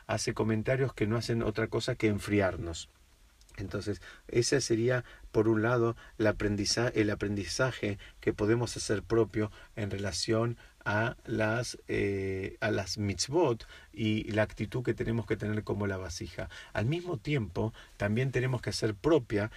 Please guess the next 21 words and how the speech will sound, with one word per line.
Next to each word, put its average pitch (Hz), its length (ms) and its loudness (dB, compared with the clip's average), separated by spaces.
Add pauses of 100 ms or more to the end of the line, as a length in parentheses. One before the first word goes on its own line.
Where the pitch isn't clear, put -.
(180)
la 104 160 4
actitud 117 460 -2
de 127 100 4
la 101 100 0
sordera. 92 640 0 (280)
Si 110 220 2
bien, 135 340 0 (220)
eh, 104 340 0
siempre 135 640 4 (240)
es 101 160 -2
bueno, 117 420 2 (300)
eh, 101 400 -2
digamos, 104 420 -2 (200)
la 104 220 0
interacción 101 680 0
con 113 140 2
los 87 100 -4
compañeros, 101 680 -2 (180)
hay 135 300 -2
determinados 123 960 -2
contextos, 110 920 -2